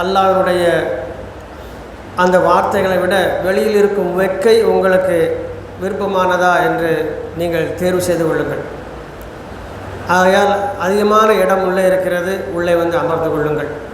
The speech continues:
அல்லாஹ் உங்களுக்கு அருள் செய்வான். அன்புக்குரியவர்களே, அல்லாஹ் ரப்புல் ஆலமீன்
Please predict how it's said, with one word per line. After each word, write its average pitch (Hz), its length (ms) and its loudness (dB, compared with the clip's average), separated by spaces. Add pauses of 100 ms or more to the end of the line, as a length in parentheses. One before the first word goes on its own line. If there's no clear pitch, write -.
(120)
அல்லாஹ் 165 220 2
உங்களுக்கு 151 380 -2
அருள் 147 200 -4
செய்வான். 139 340 -4 (1600)
அன்புக்குரியவர்களே, 165 840 2 (1700)
அல்லாஹ் 208 340 4
ரப்புல் 185 300 0
ஆலமீன் 175 420 0